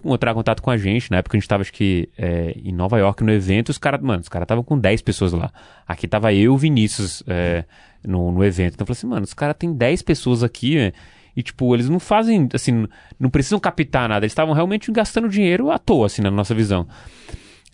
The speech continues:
E aí os cara meio que pressionaram a gente, assim, a gente ficou naquela, falou assim, "Ah, tem que ver, vamos lá ver a operação de vocês."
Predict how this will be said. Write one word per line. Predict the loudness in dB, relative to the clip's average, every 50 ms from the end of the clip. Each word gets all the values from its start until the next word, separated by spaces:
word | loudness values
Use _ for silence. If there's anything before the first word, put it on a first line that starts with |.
| _ -2
E | 0 2
aí | 2 4 2 2 2
os | 0 0
cara | 0 -2 -2 -2 -2
meio | -4 -2 -2 -2
que | -2 -4
pressionaram | -4 -4 -4 -4 -2 -4 -4 -2 0 0 0 2
a | 2
gente, | 2 0 0 0 -2
assim, | -6 -6 -6 -4 -4 -2
a | -2
gente | -2 -4 -4
ficou | -6 -6 -2 -2
naquela, | 0 -2 -2 -2 0 2 2 2 0
falou | -2 -4
assim, | -6 -6 -4 -4
"Ah, | -4 -4 -2
tem | -2 -2 -4
que | -2 -2 -2
ver, | 0 2 2 2
vamos | 2 2 2 0 2
lá | 0 0
ver | 2 2 2
a | 2 2
operação | 0 -2 -2 -2 -2
de | -2
vocês." | 0 -2 -2 -2 -4 -6 -6 -8 -10 -16